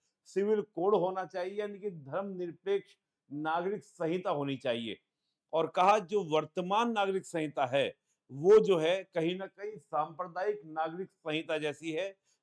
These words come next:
यानी कि उन्होंने कोड किया कि जो समान नागरिक संहिता है वर्तमान में जो लागू है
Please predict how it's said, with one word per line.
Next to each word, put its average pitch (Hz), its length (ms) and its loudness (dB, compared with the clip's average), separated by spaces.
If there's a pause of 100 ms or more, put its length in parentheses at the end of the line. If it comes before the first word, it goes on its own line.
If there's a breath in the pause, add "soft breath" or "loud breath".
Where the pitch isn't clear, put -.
यानी 160 300 -2
कि 175 120 0
उन्होंने 185 280 -2
कोड 180 340 0
किया 175 280 0 (440)
कि 165 80 -2
जो 156 160 0
समान 190 520 -2
नागरिक 190 320 0
संहिता 147 460 -2
है 139 80 4
वर्तमान 147 480 -2
में 147 180 -4
जो 139 140 -2
लागू 131 480 -2
है 127 220 -2